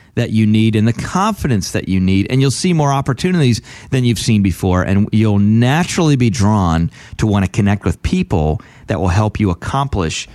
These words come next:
those things. And what's interesting, last point I want to make here, is when you actually become more positive yourself, you will be surprised how many people you will actually attract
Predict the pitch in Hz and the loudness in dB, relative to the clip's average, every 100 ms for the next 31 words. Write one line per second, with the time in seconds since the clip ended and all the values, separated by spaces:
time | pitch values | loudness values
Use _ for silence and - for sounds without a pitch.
0 | - - 98 87 - 104 82 - - - | -20 -6 -4 -2 -2 0 0 -2 -8 -2
1 | 131 127 165 170 165 - 156 143 151 - | -2 0 0 0 0 -2 -2 0 -2 -4
2 | - 170 147 139 127 120 139 - 104 98 | -4 -2 0 0 0 0 0 -2 0 0
3 | 95 - - 113 113 175 151 143 - 135 | -2 -4 -2 2 2 2 0 -2 -2 -2
4 | 117 113 127 117 110 104 120 120 123 117 | -2 -2 0 0 0 -2 -2 0 0 0
5 | 98 87 - 139 87 82 - - - - | 0 -2 -2 -2 -2 -4 -10 -20 -20 -20
6 | - - - 127 185 143 120 101 127 - | -20 -12 -2 0 2 0 0 0 -2 -2
7 | - 135 143 104 71 - - - - _ | -2 -2 -2 -2 -4 -8 -10 -16 -20 _
8 | _ - - 156 185 185 160 - 147 117 | _ -8 -2 0 2 2 0 2 0 2
9 | 95 101 135 120 85 113 120 - 113 95 | 2 2 2 0 -2 -4 -4 -2 0 0
10 | 80 - 123 101 - - | -2 -2 -2 -2 -6 -14